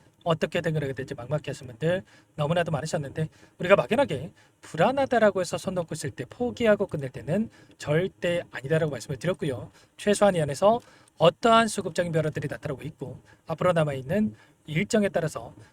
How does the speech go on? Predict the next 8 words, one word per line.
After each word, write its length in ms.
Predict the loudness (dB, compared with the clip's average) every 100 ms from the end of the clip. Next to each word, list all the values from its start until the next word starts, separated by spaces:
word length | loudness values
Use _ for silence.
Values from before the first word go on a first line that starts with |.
| _
어떤 320 | 2 4 4
변동성을 680 | 4 0 -2 -4 -6 -4 -4
보여줄 260 | -4 -8 -6
것인가, 420 | -8 -8 -8 -12 -10
그 100 | -6
변동성 380 | -2 -2 -2 -4
안에서 380 | -8 -10 -12 -16 -20 _
대응을 480 | -8 -6 -2 -2 -2